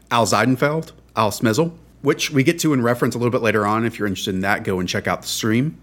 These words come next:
But we thought that this conversation was important, covering it all, because Cam Akers was going as the running back eight overall. So, in this quick fifteen minutes,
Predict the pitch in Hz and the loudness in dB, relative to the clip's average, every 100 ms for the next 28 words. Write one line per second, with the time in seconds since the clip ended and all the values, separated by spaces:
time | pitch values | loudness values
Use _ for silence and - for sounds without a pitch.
0 | - 117 135 127 131 120 156 143 123 123 | -18 -2 2 2 2 2 4 2 2 0
1 | 104 104 98 127 120 - - - - - | 0 -4 -2 0 0 -2 -4 -8 -4 0
2 | 127 113 131 123 120 107 104 98 113 90 | 2 2 2 2 2 0 0 2 2 2
3 | 92 123 110 110 104 104 107 98 - - | -2 0 2 2 4 4 2 0 -8 -8
4 | 98 104 92 - - 104 92 90 101 98 | -2 -2 -2 -8 -2 0 2 0 -4 -2
5 | 98 92 95 98 95 98 - 101 95 - | -2 -2 -2 0 0 -2 0 0 0 -4
6 | 107 95 95 95 95 95 87 - 107 95 | -4 -2 -2 -2 -2 -2 -4 -2 -2 -2
7 | - 101 104 117 90 - 190 113 - - | -2 -2 2 2 2 2 2 2 -2 -14
8 | - - 123 120 - 170 - - 165 - | -6 2 2 2 2 0 0 0 0 2
9 | 180 127 113 - - | 2 4 2 0 -8